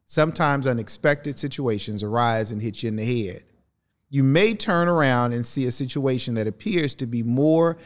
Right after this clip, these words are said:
than you can handle. So here's my advice to you now. Surround yourself with people who can help you stand face to face with those challenges.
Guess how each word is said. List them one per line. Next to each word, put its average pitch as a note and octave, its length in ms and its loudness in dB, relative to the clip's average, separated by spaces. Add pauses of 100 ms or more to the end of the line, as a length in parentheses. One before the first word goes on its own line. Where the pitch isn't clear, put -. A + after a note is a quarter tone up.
(160)
than B2+ 140 2
you A#2+ 140 4
can A#2 140 -4
handle. A#2+ 520 -2 (580)
So B2+ 120 0
here's D3 300 4
my C#3+ 180 2
advice B2 400 -2
to - 100 -8
you A2+ 140 -4
now. G#2+ 460 -4 (340)
Surround B2+ 480 2
yourself C#3 440 -2
with - 180 -10
people - 520 -8 (260)
who C#3 120 -2
can A#2+ 160 -4
help A#2 260 -2
you A2+ 120 -6
stand G2+ 400 -4
face C#3+ 280 -2
to D3 100 -6
face G#2+ 400 -6
with G#2 140 -8
those G#2 240 -4
challenges. G#2 680 -4